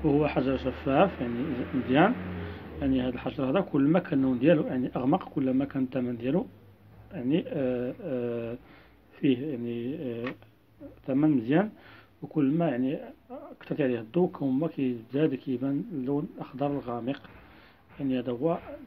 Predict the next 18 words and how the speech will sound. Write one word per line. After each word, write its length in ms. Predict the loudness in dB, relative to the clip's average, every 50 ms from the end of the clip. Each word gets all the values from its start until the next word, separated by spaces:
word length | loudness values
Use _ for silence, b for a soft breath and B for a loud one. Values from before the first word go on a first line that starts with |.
| -4
نوع 300 | 0 2 2 2 2 0
ممتاز 500 | 0 0 2 2 0 0 0 -2 -2 -2
فيه، 320 | -4 -2 2 2 4 4 2 -2 -8 -8
حيث 140 | -6 -6 -4
هو 140 | -4 -6
فيه 280 | -4 -2 -4 -4 -4 -4
أنواع 340 | -4 0 2 4 4 4 4
يعني، 320 | 2 0 -2 -4 -4 -4 -2
آه، 220 | -2 -4 -4 -4 -6 B B B B B B B _ _ _ -16
مزيان، 340 | -8 -4 -2 0 2 0 0 -2 -6 -10 -6 -6 -4 -2 -2 -4 -4 -6 -6 -4
فيه 100 | -4 -2
أنواع 200 | -2 -2 -4 -4
مزيانة 320 | -6 -4 0 2 2 2
وفيه 280 | 2 0 -4 -4 -4 -2
أنواع 260 | -2 -2 -4 -4 -6
يعني، 280 | -6 -4 -2 -2 -2 -2 -2
آه، 200 | -4 -4 -4 -6
خفيفة. 300 | -6 -4 -4 -4 -4 -4